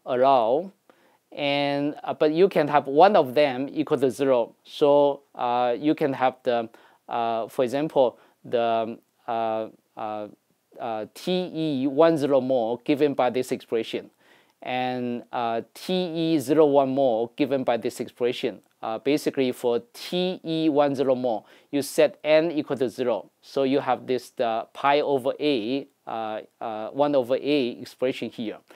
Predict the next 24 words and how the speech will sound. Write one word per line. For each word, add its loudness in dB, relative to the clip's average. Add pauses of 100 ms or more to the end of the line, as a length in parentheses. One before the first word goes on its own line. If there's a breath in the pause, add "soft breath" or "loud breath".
(360 loud breath)
But, 0
uh, 4
for 0
T -4
E 0
zero 4
one 2
mode, 0
you 0
will 0
set 0
this -2
M -4
equal -4
to -2
zero. -4 (200 soft breath)
So 0
you 0
keep -2
this -2
B -6
in -8
this -6
expression. -6